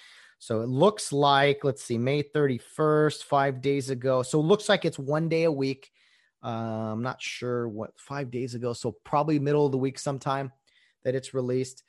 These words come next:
Uh, give it a, give it a listen. Uh, check it out because they have great guests and just talk about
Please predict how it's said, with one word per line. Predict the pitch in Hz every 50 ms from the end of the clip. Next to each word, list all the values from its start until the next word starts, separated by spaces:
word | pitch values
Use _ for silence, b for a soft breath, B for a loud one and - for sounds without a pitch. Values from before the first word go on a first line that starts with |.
| b b b b b b
Uh, | - 113 113 110 107 107 110 107 104
give | 107 101 - 131 123
it | 139 135
a, | 143 -
give | 113 131 143
it | 143
a | 147
listen. | 131 127 139 139 - - 113 104 101 - _ _ _ - - 107
Uh, | 101 101
check | - - 127 123 - 123
it | 117
out | 120 123 117 104 -
because | 104 - - 101 101
they | 107 107
have | 117 110 107 107 110 _ _
great | - 123 120 113 -
guests | - 120 123 127 - - -
and | 104 101
just | 107 107 - -
talk | - 107 107 -
about | 107 98 110 107 107 104